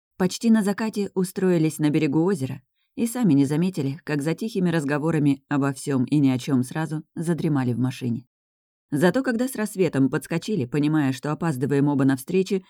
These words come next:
началась суета и паника. Ну, впечатлительный меня так точно. Неслись обратно в город на бешеной скорости, превышая всякий скоростной режим.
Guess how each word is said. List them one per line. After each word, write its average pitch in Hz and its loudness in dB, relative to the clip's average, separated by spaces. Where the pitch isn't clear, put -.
началась 170 -2
суета 233 -6
и 170 -2
паника. 123 -4
Ну, 175 4
впечатлительный 160 -2
меня 175 2
так 220 -10
точно. - -6
Неслись 190 0
обратно 220 0
в 190 -2
город 208 -2
на 156 0
бешеной 190 0
скорости, 143 -8
превышая 156 -2
всякий 156 -4
скоростной 165 0
режим. 131 -2